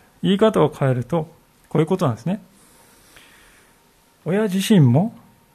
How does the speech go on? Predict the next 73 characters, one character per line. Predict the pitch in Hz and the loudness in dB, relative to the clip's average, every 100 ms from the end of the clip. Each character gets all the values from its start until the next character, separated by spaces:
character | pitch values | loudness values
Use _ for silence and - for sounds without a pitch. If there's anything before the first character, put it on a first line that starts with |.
| _ _ _ _ _ _ | _ _ _ _ _ _
神 | - 226 254 | -2 2 2
様 | 233 180 151 | 0 -2 0
の | 135 | 0
前 | 143 170 151 | 0 2 2
で | 131 | 2
は | 123 | 0
自 | 113 135 | -2 0
分 | 190 196 | 2 4
が | 190 175 | 4 2
子 | - - | -2 -2
供 | 151 208 247 | 2 4 4
で | 240 240 | 4 0
あ | |
る | 247 254 | -2 -4
と | 208 | -6
い | 156 151 | -6 -6
う | |
こ | 156 165 | -8 -8
と | 160 | -6
を | |
自 | 123 135 | -6 -6
覚 | 160 156 - | -4 -6 -8
し | - | -14
て、 | - 180 - _ _ _ _ _ _ _ _ _ _ _ _ _ _ | -12 -12 -14 _ _ _ _ _ _ _ _ _ _ _ _ _ _
神 | - 180 156 | -8 -6 -6
様 | 156 135 | -6 -4
の | 127 | -4
導 | 123 131 170 175 | -4 -4 -4 -4
き | 175 165 | 0 0
に | 147 | 0
信 | - 175 | 0 2
頼 | 185 190 | 4 4
し | 185 | 4
な | 196 | 2
が | 185 | 4
ら | 147 | 4
生 | 170 175 | 2 -2
き | |
て | - | -2
い | 160 | 0
る | 175 | 0
ん | 190 | -2
だ。 | 170 180 - _ _ _ _ _ _ _ _ _ _ _ - - - _ _ _ _ _ _ _ _ _ | -2 -6 -10 _ _ _ _ _ _ _ _ _ _ _ -20 -20 -20 _ _ _ _ _ _ _ _ _
わ | 139 | -2
か | 135 170 | 4 4
ら | 202 | 6
な | 202 | 4
い | 185 | 0
こ | 175 | -4
と | 185 | -6
ば | 190 | -6
か | 214 233 | -6 -6
り | 220 | -4
だ | 214 | -6
け | 208 | -6
れ | 185 | -4
ど、 | 165 | -2
私 | 151 156 - 151 | -2 -2 -4 -2
は | 143 | -2
神 | - 139 | -2 -4
様 | 120 135 120 | -2 -4 -2
に | 113 | -4
信 | - 147 147 | -4 -4 0
頼 | 165 | 0
し | 165 | 0
て | - | -2
生 | 160 160 | -6 -4
き | |
て | - | -4
い | 165 | -2
る | 165 | 0
ん | 147 | 0
だ。 | 175 | -4